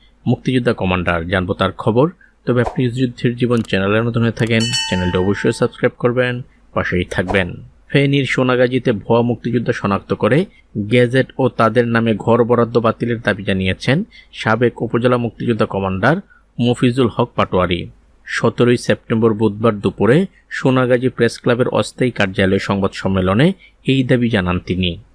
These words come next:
মফিজুল হক বলেন, "দেশকে ভালোবেসে শহীদ প্রেসিডেন্ট জিয়াউর রহমানের নেতৃত্বে পরিবার পরিজন ছেড়ে মহান মুক্তিযুদ্ধে ঝাঁপিয়ে পড়ি। মুক্তিযুদ্ধ শেষে সোনাগাজী উপজেলায় লাল মুক্তি বার্তায় চারশো জন মুক্তিযোদ্ধার গেজেট প্রকাশিত হয়।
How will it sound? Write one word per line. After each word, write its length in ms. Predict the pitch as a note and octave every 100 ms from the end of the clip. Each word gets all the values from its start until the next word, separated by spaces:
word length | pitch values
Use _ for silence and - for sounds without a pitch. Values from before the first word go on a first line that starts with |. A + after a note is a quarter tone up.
| - B2
মফিজুল 440 | B2 - C#3 C#3
হক 280 | G#2 A#2 A2
বলেন, 360 | G2+ F#2 C3
"দেশকে 360 | A#2+ A2 - A#2+
ভালোবেসে 540 | G2 G2+ A2+ A2+ A2+
শহীদ 320 | A2 G#2+ A2 A2+
প্রেসিডেন্ট 460 | - G#2+ A2 A2+ G#2
জিয়াউর 240 | G#2 G2
রহমানের 360 | F#2+ F#2 G2 G2
নেতৃত্বে 580 | F#2+ - G2 - C#3 G#3 - - - -
পরিবার 420 | C#3 C3+ C3 C3 - _
পরিজন 460 | C#3+ C#3 C3+ C3+ C3+ -
ছেড়ে 380 | - F2+ C#3+ F3+ - -
মহান 320 | A2 A#2+ B2 A#2+
মুক্তিযুদ্ধে 540 | A#2 - A#2+ A#2+ A#2+
ঝাঁপিয়ে 360 | - A2 - F#2+
পড়ি। 360 | G#2 F#2 E2+ - _ -
মুক্তিযুদ্ধ 500 | A2 A2 - G#2 F#2+
শেষে 480 | G2+ - A2+ C#3+ F#3 - - -
সোনাগাজী 600 | - C#3 C#3 C#3 C3 C#3
উপজেলায় 500 | C3 C3 B2+ C3 C3
লাল 240 | B2 B2
মুক্তি 320 | A#2+ A2+ -
বার্তায় 480 | F#2+ F2+ _ C3+ F3 F#3 - _
চারশো 380 | - B2 - C3+
জন 160 | C3 B2
মুক্তিযোদ্ধার 600 | A#2+ - A#2 A#2 B2+ A#2+
গেজেট 300 | A#2+ A2+ C3
প্রকাশিত 460 | G2 F#2 - -
হয়। 380 | F#2+ F#2+ F#2 E2+